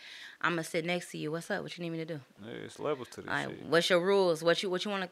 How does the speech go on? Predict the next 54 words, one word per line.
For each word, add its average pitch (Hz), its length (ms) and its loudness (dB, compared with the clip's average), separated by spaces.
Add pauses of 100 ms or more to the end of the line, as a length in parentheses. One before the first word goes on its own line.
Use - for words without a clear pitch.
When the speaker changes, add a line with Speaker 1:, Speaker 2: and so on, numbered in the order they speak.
Speaker 1:
the 175 60 -6
kids 202 300 4
to 175 100 -6
do? 165 160 2
How 170 120 2
you 180 100 0
want 175 120 -2
the 175 60 -8
kids 175 280 -2
to 175 60 -6
go 170 140 -2
about 165 240 2
their 170 120 0
day 170 180 6
when 165 100 -4
they 160 60 -4
get 160 180 -4
home 165 160 -8
from 160 100 -14
school? - 220 -6
Like, 156 180 -2
I'm, 196 160 -2 (300)
I'm 226 160 2
on 226 140 2
what 202 180 -4
you 240 120 -4
on. 139 260 -4 (360)
But 160 440 4 (1160)
I 175 120 12
married 180 360 4
you 170 60 -2
because 165 540 2
I'm 165 140 4
comfortable 170 500 0
enough 151 380 -2
with 156 240 0
who 190 160 -2
you 175 220 -2
were 160 200 4
when 151 180 -2
I 151 80 0
was 151 160 -6
dating 156 340 0
you - 160 -8 (500)
and 170 160 0
who 185 120 2
you 185 220 2
were 160 220 6
when 151 180 0
I 143 140 0
was 143 460 -4
engaged 156 520 0
to - 100 -10
you. - 180 -14